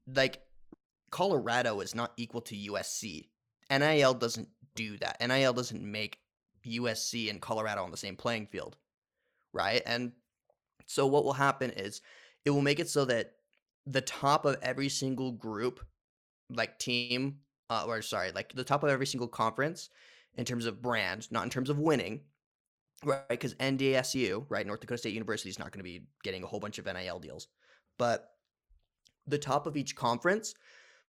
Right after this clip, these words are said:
plus, let's say, Notre Dame and B Y U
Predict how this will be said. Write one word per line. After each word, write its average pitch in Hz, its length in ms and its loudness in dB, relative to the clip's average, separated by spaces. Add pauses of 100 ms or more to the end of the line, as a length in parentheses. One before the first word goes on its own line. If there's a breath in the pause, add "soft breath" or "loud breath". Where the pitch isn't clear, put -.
(140)
plus, 131 520 0 (1400)
let's 143 200 4
say, 135 120 6
Notre 131 240 2
Dame 127 180 4
and 127 100 0
B 131 120 0
Y 120 100 4
U 117 380 2